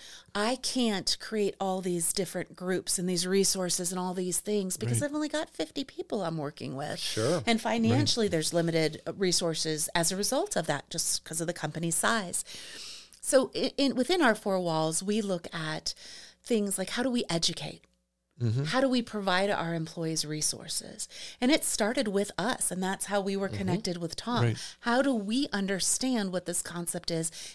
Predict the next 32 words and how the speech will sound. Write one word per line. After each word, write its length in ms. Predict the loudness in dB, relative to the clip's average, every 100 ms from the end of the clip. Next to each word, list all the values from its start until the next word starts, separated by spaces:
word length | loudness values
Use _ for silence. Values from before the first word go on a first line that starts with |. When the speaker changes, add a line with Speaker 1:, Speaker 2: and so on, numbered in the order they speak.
| -2
Speaker 1:
and 120 | 0
then 80 | 0
push 300 | 0 0 2
downward, 500 | 0 -2 -6 -12 -4
right? 200 | -4 -2
Like, 240 | -6 -6 -2
and 140 | 0
educate. 600 | 4 4 2 -2 -8 -10 -12 -12 -10 -10 -12 -2
Um, 360 | 2 2 0 -6 -20 _ _ _ _ _ _ _ _ _ _ 0
as 200 | 0 4
far 120 | 4
as 120 | 4
taking 240 | 2 0 2
it 80 |
outside 420 | 2 0 0 -2 0
of 120 | 0
those 240 | 0 0
walls, 320 | -2 -2 -2 0
that 260 | 0 -2
for 140 | -4 -2
me 180 | 0
was 240 | 0 -2 -2
this 500 | -2 0 2 0 -4 _ _ _ _ _ _ _ -2
just 320 | 0 0 0
mind-blowing, 1040 | -2 0 0 2 0 -2 0 2 0 -2 -2
eye-opening 840 | 0 0 0 -2 -2 -2 -4 -6 -10 _
opportunity. 840 | -12 -8 -2 -2 0 -2 -4 -6 -12 -20 -20 -20 -20 -20 -14 -4
Um, 380 | -2 -2 -4 -10 _ _ _ _ _ _ _ _ _ _ _ -2
it 100 | 2
doesn't 300 | 6 6 6
matter 220 | 2 0 0
what 260 | 0 -2